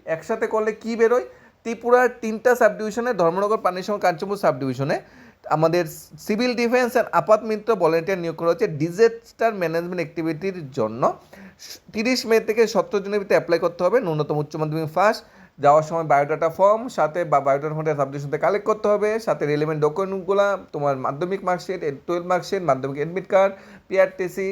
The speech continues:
এসসি এসটি সার্টিফিকেটগুলো অ্যাটাচ করে, রিসেন্ট ফটোগ্রাফ বায়োডাটা ফর্মে অ্যাটাচ করে সেটা নিয়ে জমা দেবে। সতেরো মের ভিতরে তোমাকে ইন্টারভিউ অংশগ্রহণ করতে বলা হয়েছে। ধর্মনগর,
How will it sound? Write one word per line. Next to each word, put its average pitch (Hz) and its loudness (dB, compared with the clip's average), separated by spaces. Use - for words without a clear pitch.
এসসি 151 -6
এসটি 180 -10
সার্টিফিকেটগুলো 165 -2
অ্যাটাচ 147 2
করে, 190 -2
রিসেন্ট 156 -4
ফটোগ্রাফ 147 0
বায়োডাটা 131 2
ফর্মে 139 -4
অ্যাটাচ 175 2
করে 208 0
সেটা 143 -2
নিয়ে 139 0
জমা 151 4
দেবে। 202 4
সতেরো 196 -2
মের 196 -4
ভিতরে 196 0
তোমাকে 151 -4
ইন্টারভিউ 165 -4
অংশগ্রহণ 175 -2
করতে 180 -2
বলা 185 2
হয়েছে। 190 0
ধর্মনগর, 147 0